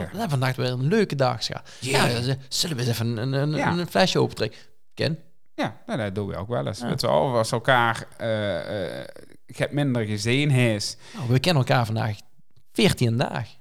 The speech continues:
Speaker 1: Zullen we gaan drinken? Ja,
Speaker 2: Ja.
Speaker 1: vandaag kennen we elkaar vijftien
Speaker 2: Ik
Speaker 1: dagen.
Speaker 2: zou daar niet per definitie drinken, eh, kiezen als ze immers net veertien dagen kent, dan zou ik het anders gaan doen in
Speaker 1: Misschien
Speaker 2: die
Speaker 1: wordt ze alleen maar
Speaker 2: vrije tijd.
Speaker 1: knapper.
Speaker 2: <laughs> Soms hebben we, sommigen hebben dat nodig. Zullen we eerst een krat bier leeg drinken voordat we naar bed gaan?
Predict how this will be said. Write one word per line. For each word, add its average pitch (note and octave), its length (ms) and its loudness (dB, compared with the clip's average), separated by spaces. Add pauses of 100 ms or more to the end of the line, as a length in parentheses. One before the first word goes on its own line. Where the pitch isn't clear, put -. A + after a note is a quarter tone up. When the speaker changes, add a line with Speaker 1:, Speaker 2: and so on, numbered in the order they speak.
Speaker 1:
Zullen A#3 240 -2
we A3 60 -2
gaan G3+ 80 -2
drinken? - 260 -6
Ja, F3+ 120 -6
Speaker 2:
Ja. G2 260 -2
Speaker 1:
vandaag - 340 -10
kennen A2+ 260 -10
we - 80 -16
elkaar A#2 200 -14
vijftien A#3 360 -2
Speaker 2:
Ik F3 120 4
Speaker 1:
dagen. A#2+ 80 4
Speaker 2:
zou D3 140 8
daar C3+ 120 8
niet C#3 200 6
per B2+ 140 4
definitie A2+ 440 2
drinken, C3 680 6
eh, C3+ 180 4
kiezen C#3 340 6
als B2+ 100 6
ze - 80 2
immers B2+ 300 4
net B2+ 240 4
veertien B2+ 400 2
dagen A#2+ 220 6
kent, C3 160 0
dan B2 100 0
zou A#2+ 140 6
ik A2 60 -2
het G#2+ 120 2
anders A#2 280 0
gaan C3 160 2
doen C3 120 4
in B2+ 60 4
Speaker 1:
Misschien B2 240 4
Speaker 2:
die A#2 80 8
Speaker 1:
wordt A2+ 160 4
ze A#2+ 40 6
alleen A#2+ 120 6
maar A#2+ 100 4
Speaker 2:
vrije C#3 180 2 (100)
tijd. - 40 -16
Speaker 1:
knapper. - 180 -8 (420)
Speaker 2:
<laughs> - 520 -4
Soms D3 180 4
hebben C#3+ 200 8
we, D3 60 0
sommigen A#3 340 6
hebben F3 180 8
dat D#3 140 6
nodig. A#2+ 440 4
Zullen G#3+ 280 8
we F#3+ 80 8
eerst G3+ 200 6
een F#3 60 4
krat F3+ 260 8
bier F3+ 180 8
leeg F3+ 160 8
drinken F3+ 260 8
voordat E3+ 200 8
we D#3+ 60 4
naar E3 120 6
bed D#3+ 200 6
gaan? D3+ 200 8